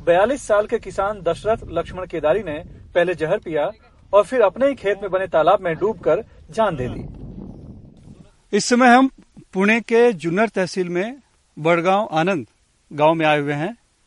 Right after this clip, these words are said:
Speaker 2: और मुंबई से इतनी दूर यहाँ आने की वजह यह है कि यहाँ के एक किसान दशरथ लक्ष्मण केदारी ने खुदकुशी कर ली। लेकिन बड़ी बात यह है कि खुदकुशी नोट में उन्होंने इसके लिए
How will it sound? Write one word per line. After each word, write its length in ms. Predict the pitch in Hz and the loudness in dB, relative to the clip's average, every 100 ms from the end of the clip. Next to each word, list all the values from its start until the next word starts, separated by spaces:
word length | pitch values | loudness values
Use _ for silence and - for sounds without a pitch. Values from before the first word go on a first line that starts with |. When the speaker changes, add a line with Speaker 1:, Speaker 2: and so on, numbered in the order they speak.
| _ _ _ - | _ _ _ -4
Speaker 2:
और 100 | 165 | -2
मुंबई 380 | 170 165 208 240 | 0 4 4 4
से 320 | - 240 262 | 2 2 2
इतनी 380 | - 165 - 190 | -6 -12 -6 -4
दूर 220 | 196 233 | 0 0
यहाँ 220 | 196 180 | 2 2
आने 120 | 175 | 0
की 100 | 196 | -4
वजह 220 | 180 175 | -6 -4
यह 180 | 180 156 | -2 -2
है 200 | 139 214 247 _ _ _ _ _ | -4 -6 -12 _ _ _ _ _
कि 80 | 175 | -2
यहाँ 280 | 160 165 202 | 0 0 -2
के 300 | 220 214 220 | 0 0 0
एक 200 | 165 - | -4 -8
किसान 440 | 165 - 180 208 262 _ _ _ _ _ _ _ _ _ - | -6 -2 -2 -2 -10 _ _ _ _ _ _ _ _ _ -10
दशरथ 420 | 135 165 190 208 - _ 160 | -2 -2 2 2 2 _ -2
लक्ष्मण 380 | 156 - 175 185 | -2 0 -4 -2
केदारी 420 | 165 147 156 190 | 0 2 4 4
ने 220 | 160 180 - _ _ _ - | 0 -4 -10 _ _ _ -6
खुदकुशी 400 | 185 208 - 165 | -2 -2 -2 -4
कर 140 | 147 | -4
ली। 200 | 113 110 - - _ - | -6 -10 -16 -20 _ -2
लेकिन 180 | 170 165 | 0 6
बड़ी 200 | 190 240 | 6 8
बात 220 | 247 226 | 6 6
यह 160 | 233 | 6
है 120 | 208 247 | 6 4
कि 140 | 247 | 0
खुदकुशी 540 | - 180 - 190 226 | -4 -6 -6 -4 -4
नोट 260 | 190 208 240 | -2 -2 -2
में 80 | 190 | -2
उन्होंने 380 | 175 175 165 302 _ _ _ _ - | 0 0 -2 -6 _ _ _ _ -8
इसके 280 | 185 - 220 | -8 0 0
लिए 260 | 190 202 | 2 0